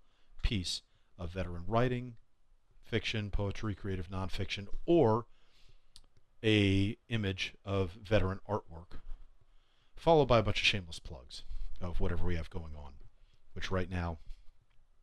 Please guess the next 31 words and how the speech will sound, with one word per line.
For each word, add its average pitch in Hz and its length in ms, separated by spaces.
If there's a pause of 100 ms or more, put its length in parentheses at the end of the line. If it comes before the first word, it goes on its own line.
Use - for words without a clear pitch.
(300)
all 95 100
of 82 80
our 78 80
content 82 320
is - 80
pretty 85 220
much - 260 (600)
this - 140
podcast, 85 580
the 90 80
literary 98 360
blog, 92 380 (440)
our 104 100
Write 98 260
Louds 82 420
that 95 120
we 90 60
do 90 120
every 82 180
month. 82 320 (800)
Uh, 98 260
so 101 300 (220)
check - 220
that 90 180
stuff - 220
out, 78 200 (720)
um, 80 420 (580)
as 87 180
you 80 80
see - 160
fit. - 240